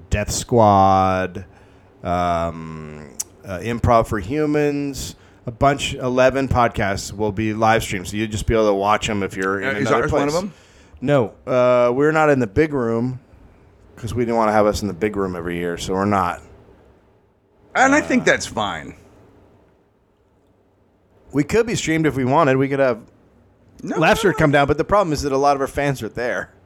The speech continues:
Speaker 2: Yeah, and I like doing it. I like doing it at the Meltdown. I like, I like the live from Meltdown.
Speaker 1: Uh, yeah, and then, yeah, the ne-, here's the deal. Here's our feeling about, uh, I know a lot of you guys enjoyed the streaming, the live streaming, video streaming.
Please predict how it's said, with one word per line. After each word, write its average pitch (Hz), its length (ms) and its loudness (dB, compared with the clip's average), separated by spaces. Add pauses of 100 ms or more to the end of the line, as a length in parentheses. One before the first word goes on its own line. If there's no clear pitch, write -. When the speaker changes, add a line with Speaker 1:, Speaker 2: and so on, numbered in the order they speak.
(120)
Speaker 2:
Yeah, 170 200 2
and 190 100 0
I 214 80 4
like 196 220 2
doing 156 200 0
it. 131 140 0
I 143 100 0
like 156 220 2
doing 120 180 -4
it 104 180 -6
at 104 180 -4
the 98 160 -2
Meltdown. 95 720 -6
I 78 80 -4
like, 101 360 0
I 80 80 0
like 107 180 2
the 95 80 -2
live 87 260 2
from 80 140 -6
Meltdown. 65 400 -8 (280)
Speaker 1:
Uh, 127 380 0
yeah, 139 300 -2
and 165 160 -2
then, 202 160 -2
yeah, 180 180 2
the 151 140 0
ne-, 175 260 0
here's 202 220 0
the 175 80 -8
deal. 151 200 0
Here's 180 240 0
our 160 120 2
feeling 135 220 -2
about, 107 320 0 (200)
uh, 113 60 -6
I 92 400 -4
know 120 180 2
a - 20 2
lot 113 180 4
of 113 80 -2
you 110 160 -2
guys 101 180 -4
enjoyed 117 420 0
the 127 80 -2
streaming, 120 600 -2
the 110 100 -2
live 107 240 4
streaming, 110 380 -2
video 107 220 0
streaming. 107 420 0